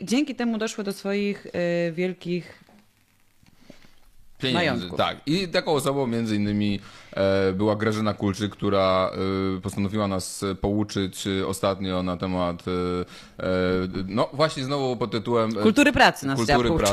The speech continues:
Speaker 2: pracy.
Speaker 1: tak.
Speaker 2: W, w, pojawił się z nią wywiad w Gazecie Wyborczej tydzień temu. Młodzi chcieli, żeby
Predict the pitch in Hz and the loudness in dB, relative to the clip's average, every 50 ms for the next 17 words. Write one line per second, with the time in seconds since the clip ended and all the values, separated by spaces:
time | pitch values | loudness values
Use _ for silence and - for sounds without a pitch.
0 | 104 107 - 123 127 127 - 135 135 123 107 113 113 113 110 104 107 110 110 107 | 2 2 0 0 2 2 2 2 0 -4 -4 -4 -4 -2 -2 0 0 2 2 2
1 | 107 98 - 110 113 113 110 107 - - 101 101 107 101 104 104 101 101 98 95 | 0 2 2 2 2 2 2 0 -2 -2 -2 0 0 0 0 0 0 0 0 0
2 | 101 101 98 - 104 92 95 98 92 98 92 - 95 95 95 90 - 101 107 123 | 0 -2 -2 -2 -2 0 0 0 0 -2 -4 -4 -2 -2 -2 0 0 0 2 2
3 | 135 139 - - - - - - - 101 127 156 147 147 143 127 - - - 151 | 0 0 -2 -4 -16 -20 -12 -4 0 2 2 2 2 0 -8 -10 -6 0 2 2
4 | 170 170 160 127 120 123 117 117 113 110 107 | 2 2 0 0 0 0 2 2 2 2 2